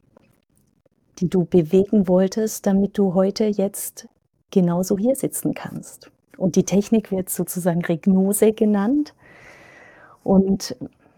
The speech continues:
lädt dazu ein, einmal zu schauen, wie denn auch die Zukunft mit all diesen Umständen, die da grad vor einem liegen, wie die möglicherweise aus heutiger Sicht angepackt werden könnte.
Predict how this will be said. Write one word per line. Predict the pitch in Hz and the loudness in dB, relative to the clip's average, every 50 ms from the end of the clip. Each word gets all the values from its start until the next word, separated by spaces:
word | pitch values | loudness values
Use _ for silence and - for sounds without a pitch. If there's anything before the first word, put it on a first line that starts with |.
| - - 170 170 - _ _ _ _ - | -20 -20 -20 -20 -20 _ _ _ _ -4
lädt | 226 185 185 185 214 220 - - - | 0 2 4 4 2 0 -4 -4 -2
dazu | 214 202 196 - - 202 196 - | -2 -2 -4 -2 0 0 0 0
ein, | 196 190 185 196 226 247 247 | -2 -2 0 0 0 0 0
einmal | - 196 190 196 196 196 190 | 0 0 0 2 2 0 0
zu | - - 190 | -2 -2 -2
schauen, | - - 190 170 175 202 214 220 | 0 2 2 2 4 2 2 2
wie | 214 214 | 2 0
denn | 208 226 208 202 - | 2 2 2 2 0
auch | 214 196 - | -2 -4 -4
die | - - 202 190 | -2 -2 -2 -2
Zukunft | - - - 220 - - 220 214 214 - - | 0 0 0 0 2 2 2 2 0 2 2
mit | 214 214 214 - | 4 4 4 2
all | 220 214 202 | -2 -2 0
diesen | 180 196 190 - 190 - | 0 0 0 0 0 0
Umständen, | - 233 262 254 - - 170 170 170 160 170 156 | 2 2 0 0 0 -2 -2 0 0 -2 -2 -2
die | - 170 | -2 0
da | - 160 156 | 0 0 0
grad | 151 - 160 156 - | -2 -2 -4 -6 -6
vor | - - - 180 170 - | -6 -6 -4 -4 -2 -2
einem | 180 180 180 180 185 202 202 196 202 202 - - | -2 -2 0 0 0 2 2 2 0 -2 -2 -2
liegen, | 185 175 156 190 196 196 202 202 - 226 226 233 247 254 254 - _ - - - - - - _ _ _ _ _ _ _ | -2 2 4 6 6 6 6 4 4 4 6 6 4 2 0 -4 _ -20 -20 -20 -20 -20 -20 _ _ _ _ _ _ _
wie | - 202 196 | 4 4 4
die | - - 196 - 196 196 - - | 4 4 4 4 4 2 0 0
möglicherweise | - 202 190 190 185 - - 208 196 - 208 202 180 190 185 185 185 190 185 - 202 202 - - | 0 2 2 2 2 2 0 0 2 2 2 2 4 4 4 4 4 2 2 2 0 0 0 0
aus | 202 190 190 - - - - - - 233 - | 0 0 0 -2 -4 -8 -10 -12 -18 -20 -20
heutiger | - - - 175 175 - 208 185 - 202 190 | -6 0 2 2 2 2 2 0 2 0 0
Sicht | 185 - 202 202 196 - - - - - | 0 0 0 0 -2 -4 -10 -12 -4 0
angepackt | 226 240 220 - 165 - - - - - - - - | 2 2 4 2 0 -2 -4 -10 -10 -12 -12 -8 -8
werden | - 151 - - - - | -8 -4 -4 -4 -4 -4
könnte. | - - - - - - - 190 | -6 -10 -12 -12 -12 -12 -12 -12